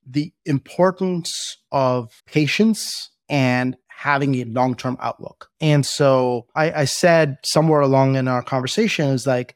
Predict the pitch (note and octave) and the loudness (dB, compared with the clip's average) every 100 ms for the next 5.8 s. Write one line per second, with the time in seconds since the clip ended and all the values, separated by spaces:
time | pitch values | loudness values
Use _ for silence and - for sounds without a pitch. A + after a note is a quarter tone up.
0 | _ - D3 F#3+ F#3+ E3+ C3 A#2 A2+ A#2+ | _ 0 4 2 2 -2 -2 -4 -4 -4
1 | A#2+ C#3+ D3 F3+ _ - D#3+ D3 C#3 C#3 | -2 -2 -2 -8 _ -4 0 0 0 -4
2 | _ C#3+ E3 F3+ E3+ D3 - D#3 C3+ - | _ 2 4 4 2 -2 -2 0 0 -2
3 | - E3+ D#3+ C3+ C#3 B2+ A2 C3 B2+ C3+ | -2 2 2 2 2 0 -2 -6 -4 -4
4 | A#2 A2 - C3+ B2+ A2+ - C#3 C3 B2 | -4 -6 0 0 0 -4 -6 -4 -2 -2
5 | A#2+ A2+ _ - B2+ A2+ C3 B2+ | -4 -10 _ -4 -2 0 0 -2